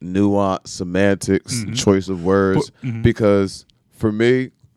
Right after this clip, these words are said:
Speaker 1: Ben Simmons, M C W,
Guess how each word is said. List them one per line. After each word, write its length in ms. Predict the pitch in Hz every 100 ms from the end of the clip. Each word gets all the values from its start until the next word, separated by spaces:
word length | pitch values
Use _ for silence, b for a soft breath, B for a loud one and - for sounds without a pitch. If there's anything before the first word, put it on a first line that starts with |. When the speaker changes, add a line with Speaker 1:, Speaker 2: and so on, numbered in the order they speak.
| _ _ _ _ _ _ _ _ _ _ _ _ _ _ _ -
Speaker 1:
Ben 320 | 92 135 151
Simmons, 760 | - 143 135 131 120 117 - _ _ _ -
M 160 | 123 113
C 180 | 117
W, 640 | 92 113 110 107 107 104